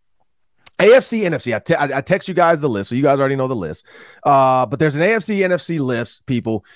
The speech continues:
and it was tiers. It was seven tiers. All the rookies on both sides ended up in the bottom tier, so we won't even talk about C J Stroud, Will Levis,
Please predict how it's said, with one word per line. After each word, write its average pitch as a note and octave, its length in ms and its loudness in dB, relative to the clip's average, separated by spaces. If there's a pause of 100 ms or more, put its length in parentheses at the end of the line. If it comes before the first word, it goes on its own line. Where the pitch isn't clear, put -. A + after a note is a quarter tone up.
(160)
and E3 100 0
it F3+ 60 2
was G3 160 -2
tiers. G#2 300 -2
It A2+ 40 -6
was G#2 120 -8
seven G#3+ 360 0
tiers. E3 420 0
All A#3 260 2
the G3+ 80 2
rookies F#3+ 320 0
on C#3+ 100 0
both D3+ 220 0
sides D3 280 0
ended C#3 200 -4
up C#3 120 -4
in C3+ 60 -6
the C3+ 60 -4
bottom C3 280 0
tier, B2 200 -4
so D3+ 100 -4
we B3 60 0
won't E4+ 120 -2
even C3 120 -2
talk B2+ 200 -2
about A2 220 -2
C A#2+ 160 -8
J A#2 140 -2
Stroud, G#2+ 500 0 (260)
Will A#2 240 0
Levis, A2 440 -2